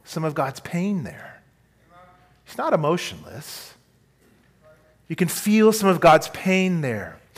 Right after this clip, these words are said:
And you know a bit of this pain if you've seen a loved one fall into ruin by poor, sinful, we won't call them mistakes, we'll call them <laughs> sometimes sinful choices or destructive choices. You want so much to help them, don't you?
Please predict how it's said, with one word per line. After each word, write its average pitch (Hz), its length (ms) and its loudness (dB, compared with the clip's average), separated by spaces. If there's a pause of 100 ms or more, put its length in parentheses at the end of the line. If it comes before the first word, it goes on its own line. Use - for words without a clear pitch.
(140)
And 196 160 6
you 233 320 2
know 262 280 6
a 208 60 6
bit 214 280 6
of 202 160 6
this 175 180 4
pain 165 380 0
if 143 120 -6
you've 156 140 -4
seen 226 460 -2
a 180 100 2
loved 165 400 6
one 135 380 0 (220)
fall 156 340 8
into 147 260 -2
ruin 135 420 0
by 113 220 -2
poor, 170 720 0 (800)
sinful, 170 800 -2 (380)
we 139 80 -6
won't 127 160 -8
call 135 160 0
them 123 80 -10
mistakes, 120 480 -8
we'll 147 80 -8
call - 280 -6 (120)
them 143 80 -4 (120)
<laughs> - 100 -10
sometimes 156 340 2
sinful 165 380 0
choices 170 680 2 (560)
or 147 40 -8
destructive - 580 -4
choices. 190 760 -2 (640)
You 175 160 0
want 208 320 0
so - 240 0
much 208 220 0
to - 80 -6
help 160 260 -2
them, 120 160 -4
don't 123 220 -10
you? 90 120 -12